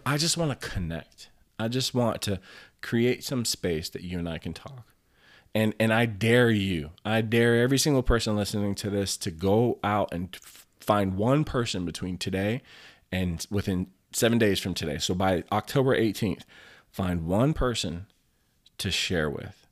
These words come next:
to set aside some time, make intentional space to check in with them.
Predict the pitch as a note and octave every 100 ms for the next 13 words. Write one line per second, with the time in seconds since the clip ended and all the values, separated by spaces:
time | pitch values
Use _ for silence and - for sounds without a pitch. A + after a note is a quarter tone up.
0 | _ - G2+ - A2+ A2+ - B2 - -
1 | F#2 G2 - A2 - F2+ F2 F2 C#2 F#2+
2 | G#2+ A2+ - B2 - G#2+ A2+ A2+ - -
3 | E2+ G2+ - - _ _ - _ _ D3
4 | - C#3+ C3+ D#3+ G3 D#3 - E2+ G#2